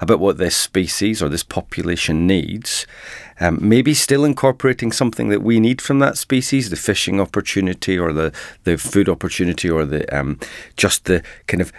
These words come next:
ni-, the nice feeling it gives us inside when we see these animals and plants. And I'll go out and do some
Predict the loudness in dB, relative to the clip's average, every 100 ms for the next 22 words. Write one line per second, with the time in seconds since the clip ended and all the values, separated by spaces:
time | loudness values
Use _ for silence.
0 | -4 2 4 4 2 0 0 2 4 4
1 | 2 0 -2 0 4 4 4 2 2 0
2 | 2 0 2 4 4 4 4 4 2 2
3 | 2 2 2 2 2 2 2 2 2 0
4 | -2 -2 0 0 -4 -12 -16 -2 2 2
5 | 2 4 2 2 0 -2 -2 -2